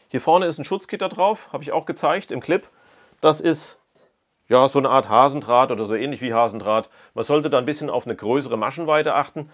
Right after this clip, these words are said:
wenn man sich da was besorgt, dass es nicht zu eng wird, dass auch eine Biene durchpasst, im Idealfall sogar durchfliegen kann, ohne dass sie auf dem Draht landen muss, sich durchquälen muss und dann weiter zu ihrer Röhre fliegen kann.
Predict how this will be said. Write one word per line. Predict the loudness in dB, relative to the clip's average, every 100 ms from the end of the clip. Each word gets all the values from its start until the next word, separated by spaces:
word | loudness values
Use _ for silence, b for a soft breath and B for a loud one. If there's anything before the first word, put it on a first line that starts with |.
| b b
wenn | -2
man | -2
sich | -4 0
da | 2
was | 2 -2
besorgt, | 0 2 2 0
dass | -4
es | -6
nicht | -12 -10
zu | -6 -2
eng | 0 0 2
wird, | 2 0
dass | -4
auch | -6 -6
eine | -6
Biene | -6 -6
durchpasst, | -4 -2 -2 0 0 -2 b b -12
im | -10
Idealfall | -6 0 2 2 0 -2
sogar | -2 -2 -2
durchfliegen | -4 -4 -6 -6 -6 -4
kann, | -2 -4
ohne | -4 -6 -2
dass | -2 0
sie | -2
auf | -2
dem | -4
Draht | -2 0 0
landen | 0 -2 -4
muss, | -6 -6
sich | -8 -8
durchquälen | -6 -6 -8 -20 _ _ _ _ -2 2 2 2
muss | -2 -4
und | -6 -2
dann | -2 -4 -8 0
weiter | 2 2 -2
zu | -4
ihrer | -2 0
Röhre | 0 0 0
fliegen | -6 -8 0
kann. | 0